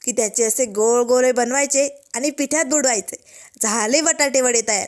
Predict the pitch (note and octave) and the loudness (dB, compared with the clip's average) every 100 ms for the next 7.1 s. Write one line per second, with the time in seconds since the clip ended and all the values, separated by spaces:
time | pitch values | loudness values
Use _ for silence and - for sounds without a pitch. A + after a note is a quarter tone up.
0 | - A3+ G#3+ G#3 B3 B3 C4 C4+ - _ | -6 0 0 0 -2 0 -2 -4 -14 _
1 | _ _ _ _ _ _ A#3 B3 B3+ B3 | _ _ _ _ _ _ -4 0 2 2
2 | G4 - - A3 G#3+ B3 A#3+ A#3 A3 A#3 | 0 -4 -2 0 2 2 2 0 0 0
3 | D#4+ G#4+ A3+ G3 G#3+ A3 A3 A#3 A3+ A3 | 0 -2 -4 0 0 2 2 2 2 2
4 | G#3 D#4 B3 A3+ A3+ A3+ B3 A#3 G3 - | 0 -2 0 0 -2 -2 -2 0 -2 -6
5 | - - _ G#3 G#3+ A3 D4+ F4+ C4 B3 | -12 -20 _ -4 0 2 2 2 0 0
6 | C4 C4 A#3+ B3 C#4+ C#4 C4 B3+ B3+ F3+ | -2 0 -2 2 2 4 2 0 0 -4